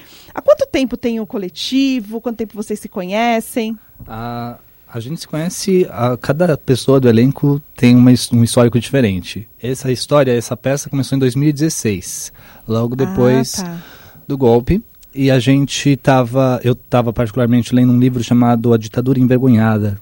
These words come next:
Speaker 2: do Hélio Gaspari.
Speaker 1: Uhum.
Speaker 2: E nesse livro ele tem um, um capítulo chamado A Missa Negra. Nesse capítulo ele fala sobre a reunião do Conselho de Segurança de Nacional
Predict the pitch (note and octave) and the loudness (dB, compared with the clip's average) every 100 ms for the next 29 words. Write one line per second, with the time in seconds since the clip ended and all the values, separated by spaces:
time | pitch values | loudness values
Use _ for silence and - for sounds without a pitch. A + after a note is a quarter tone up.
0 | _ - A2 A2+ G#2+ G#2+ G#2+ - D3+ - | _ -2 0 2 0 0 -2 -6 -10 -12
1 | _ _ _ - G#3 - F#3 B2 B2+ C3 | _ _ _ -12 -12 -10 0 4 4 4
2 | D#3 - C#3 D3+ D3+ D3 D3 C#3+ - C#3 | 2 0 0 0 2 4 4 2 0 2
3 | C#3+ C#3 C3+ B2+ A#2+ A2+ A2+ A#2 A#2 B2 | 4 4 4 2 2 -2 -6 -12 -8 -2
4 | B2+ D#3+ C3 B2 C3 B2+ B2+ D#3 - C#3 | 0 0 0 0 2 2 2 0 2 2
5 | G#2 F2 - _ _ _ _ _ _ - | 2 -2 -12 _ _ _ _ _ _ -2
6 | C3 - C3+ - D3+ D#3 D3 D3 - C#3+ | 0 0 -4 -2 -2 0 0 -2 0 0
7 | C#3 D3 D3+ - D3 D3 C#3+ C#3+ - _ | 2 0 -2 -4 2 2 2 -2 -4 _
8 | _ - A#2+ A#2+ G#2 C#3+ C#3 D3 B2+ B2 | _ -6 -2 -2 0 2 4 2 2 0
9 | - C3+ A#2+ - A#2+ A#2+ A#2 B2+ G#2 G#2+ | 0 -2 -4 0 2 4 2 -4 -2 -2
10 | G#2 - G#2+ G#2+ | -2 0 0 0